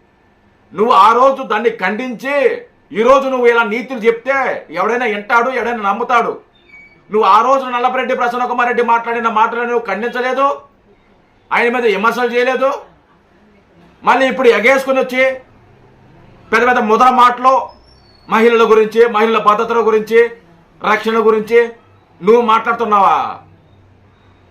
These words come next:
ముందు నువ్వు నీతిగా నిజాయితీగా ఉండాలి కదా. నువ్వు మాట్లాడే ముందు నీకు,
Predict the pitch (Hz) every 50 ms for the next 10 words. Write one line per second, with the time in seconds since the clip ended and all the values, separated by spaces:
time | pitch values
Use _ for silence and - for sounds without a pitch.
0 | _ - 160 208 233 247 254 220 202 202 220 254 254 240 233 240 247 247 - 269
1 | 254 277 262 233 214 226 240 247 240 233 226 226 226 214 202 - - 190 214 233
2 | 247 226 - - - - - - - - - - - - - - - - - 170
3 | 202 220 202 185 196 - - - 262 269 277 269 240 214 214 220 233 233 240 202
4 | 208 226 240 254 269 285 - - _ _ _ - 151 202 247 269 214